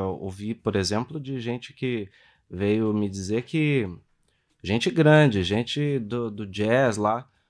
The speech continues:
na, eu fiz uma abertura de um show do especial do Chico Buarque que teve, e toquei uma do Milton Nascimento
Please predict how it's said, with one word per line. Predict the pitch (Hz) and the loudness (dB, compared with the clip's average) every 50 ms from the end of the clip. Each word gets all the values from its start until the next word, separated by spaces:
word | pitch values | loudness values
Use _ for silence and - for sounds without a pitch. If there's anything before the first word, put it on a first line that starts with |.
| _ _ _ _ - | _ _ _ _ -10
na, | - 104 107 98 95 92 92 90 90 87 90 85 85 82 - _ _ _ - | -4 0 2 2 2 2 2 0 -2 -4 -6 -10 -14 -16 -20 _ _ _ -16
eu | 90 92 - | -16 -16 -16
fiz | _ - - 117 104 110 | _ -8 -6 -4 -2 -2
uma | 107 107 101 | 0 0 -2
abertura | 95 98 101 95 - 107 98 98 | -2 -2 -4 -4 -4 -4 -4 -4
de | 92 95 | -6 -6
um | 95 | -8
show | 95 - - - 123 127 139 156 180 185 156 _ _ _ _ _ _ _ _ _ _ _ _ _ _ _ _ _ - | -8 -8 -2 0 2 2 2 0 -4 -10 -18 _ _ _ _ _ _ _ _ _ _ _ _ _ _ _ _ _ -18
do | 95 95 98 | -12 -10 -8
especial | 92 - - 101 - 117 104 104 | -6 -4 -2 -2 0 0 -2 -4
do | 95 | -4
Chico | - - 101 - 98 | -8 -12 -12 -10 -6
Buarque | 95 101 104 117 131 151 - - | -2 0 0 0 -2 -4 -10 -16
que | _ - | _ -20
teve, | - - 143 147 165 151 117 101 95 _ _ _ _ _ _ _ _ _ _ _ _ _ _ | -8 -2 -2 -2 -2 -2 -6 -14 -16 _ _ _ _ _ _ _ _ _ _ _ _ _ _
e | - 110 117 117 120 123 123 123 127 127 127 127 127 127 123 113 - _ _ _ _ _ _ _ - | -6 -4 -2 0 0 0 0 -2 -2 -2 -2 -4 -4 -4 -6 -8 -12 _ _ _ _ _ _ _ -12
toquei | - 117 - - 135 | -12 -10 -4 -2 -2
uma | 131 135 131 | 0 0 0
do | 120 117 | 0 0
Milton | 117 120 123 131 127 139 127 | 0 -2 -2 -2 -4 -4 -4
Nascimento | 127 123 127 - - 135 127 120 120 127 135 151 151 - 151 | -4 -2 -2 -2 -2 -2 -2 -2 0 -2 -2 -4 -6 -10 -16